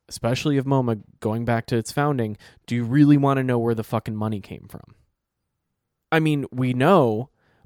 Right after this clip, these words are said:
but we're just not talking about it. Same with the Met. Like, we've, we've done this. We've had this conversation on here before of, like, doing a deep dive on,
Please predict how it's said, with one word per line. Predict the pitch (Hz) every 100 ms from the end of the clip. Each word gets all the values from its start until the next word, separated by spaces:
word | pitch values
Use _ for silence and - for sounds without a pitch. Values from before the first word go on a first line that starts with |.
| -
but | 104
we're | 131
just | 120 117
not | 127 120
talking | 127 113 104
about | 95 80
it. | -
Same | - 113
with | 117 -
the |
Met. | 123 -
Like, | 127 131
we've, | 135 120 -
we've | 135 127
done | 143 156
this. | 113 -
We've | 123
had | 151 147
this | 123
conversation | 127 117 107 107 107
on |
here | 113 120
before | 107 101 95
of, |
like, | 101 107
doing | 107
a | 101
deep | 107 104
dive | 101 101
on, | 101 95